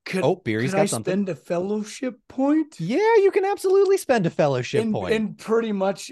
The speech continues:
Speaker 1: of, like, you know, Beery's got his shield up and he's looking at this wall of just, like, green hands. Hi! And that's how he's gonna
Speaker 2: Your, your mic
Speaker 1: imbue
Speaker 2: peaked.
Speaker 1: her.
Speaker 2: Do you mind s-, do you mind screaming that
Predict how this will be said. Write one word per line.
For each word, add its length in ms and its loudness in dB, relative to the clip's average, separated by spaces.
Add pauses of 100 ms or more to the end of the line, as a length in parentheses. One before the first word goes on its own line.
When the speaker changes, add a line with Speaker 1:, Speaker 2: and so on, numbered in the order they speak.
Speaker 1:
of, 260 -10
like, 340 -4
you 140 -10
know, 120 -14 (160)
Beery's 340 -8
got 160 -2
his 120 -10
shield 440 -8
up 160 -10
and 60 -16
he's 120 -14
looking 300 -12
at 100 -10
this 100 -14
wall 520 -6
of 260 -6
just, 200 -12
like, 200 -14 (480)
green 460 -6
hands. 640 0 (560)
Hi! 220 0 (1160)
And 140 -4
that's 180 0
how 100 0
he's 140 -4
gonna 220 -8 (360)
Speaker 2:
Your, 260 -4
your 200 2
mic 300 2
Speaker 1:
imbue 160 -4 (140)
Speaker 2:
peaked. 140 2
Speaker 1:
her. 60 0
Speaker 2:
Do 100 0
you 80 4
mind 220 2
s-, 160 -8
do 220 -6
you 80 -2
mind 180 -2
screaming 480 -8
that 240 -4